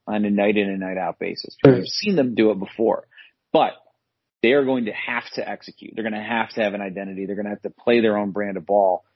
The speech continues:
Speaker 1: uh, in order to win those games because they don't have that top, top flight talent like they, they may have had in the past. So, um, those are all things I'm,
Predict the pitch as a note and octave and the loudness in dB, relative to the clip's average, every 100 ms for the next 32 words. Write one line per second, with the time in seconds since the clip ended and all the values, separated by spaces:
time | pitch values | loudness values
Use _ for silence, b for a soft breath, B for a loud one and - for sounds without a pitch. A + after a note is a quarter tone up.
0 | _ _ _ - F#2+ F2+ F2 B2 A#2+ G#2+ | _ _ _ -4 -2 -2 0 4 4 4
1 | G2+ G#2 G2 F#2+ F#2 - F#2 E2 F2+ F2 | 0 -2 -4 -4 -6 -6 -8 -8 -8 -6
2 | F2 E2+ F#2 F2 E2+ D#2 F2 E2 - - | -6 -4 -2 -2 -4 -4 -2 -4 -6 -2
3 | D#2+ - F2+ - - F2 D#2+ - F#2 E2+ | -2 -2 -4 -4 -4 -6 -6 -8 -6 -6
4 | - E2 - E2+ D#2+ F2+ D#2+ E2 D#2+ E2 | -8 -12 -8 -8 -6 -10 -8 -10 -4 -6
5 | D#2 - D#2+ - - F#2+ F2 B B B | -6 -6 -6 -4 0 0 0 B B B
6 | - G#2 G2 F#2 E2+ E2 E2 - _ _ | 0 4 4 2 -2 -14 -18 -20 _ _
7 | B2+ C#3+ E3+ D#3+ D3 A2+ A2+ C#3 | 0 2 2 0 -2 -2 -4 -4